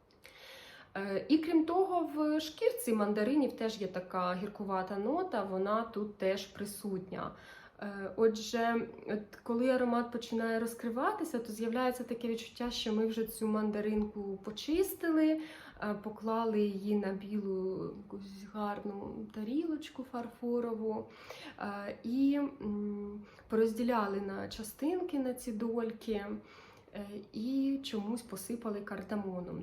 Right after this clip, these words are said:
Тут є дуже цікава нотка кардамону, е, і тут також є нота карамелі, досить відчутна.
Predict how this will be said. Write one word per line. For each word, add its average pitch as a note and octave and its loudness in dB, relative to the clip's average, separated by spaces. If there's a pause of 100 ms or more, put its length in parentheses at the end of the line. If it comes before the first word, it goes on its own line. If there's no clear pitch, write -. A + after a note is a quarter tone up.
Тут A#3+ -6
є A3 0 (320)
дуже A3 0
цікава G#3 0
нотка G#3 -2
кардамону, G#3 2 (2750)
е, G#3 -2 (720)
і C#4+ 6
тут B3+ -2 (280)
також A#3 -2
є A3 2
нота G#3+ 2
карамелі, G#3 -2
досить F#3 -8
відчутна. - -10